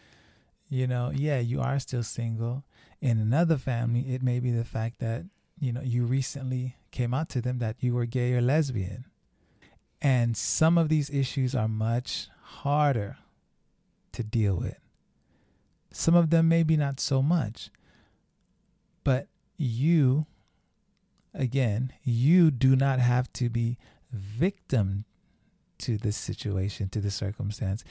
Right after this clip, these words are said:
And I, and I even hate to use that word because it has a, a certain connotation, but you can take control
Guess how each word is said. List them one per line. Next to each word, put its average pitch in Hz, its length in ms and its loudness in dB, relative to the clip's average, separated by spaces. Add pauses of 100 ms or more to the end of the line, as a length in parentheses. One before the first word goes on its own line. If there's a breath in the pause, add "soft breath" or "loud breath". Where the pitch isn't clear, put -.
(220 loud breath)
And 139 120 2
I, 135 100 0
and 135 180 0
I 135 80 0
even 156 200 0
hate 139 240 2
to 127 80 -2
use 123 400 2
that 120 220 0
word 131 340 4
because 107 460 2 (440 loud breath)
it 127 160 4
has 120 340 4
a, 117 340 0
a 104 80 2
certain 117 300 -2
connotation, 107 960 0
but 104 260 0 (640 soft breath)
you 143 180 4
can 180 160 4
take 156 240 0
control 147 800 2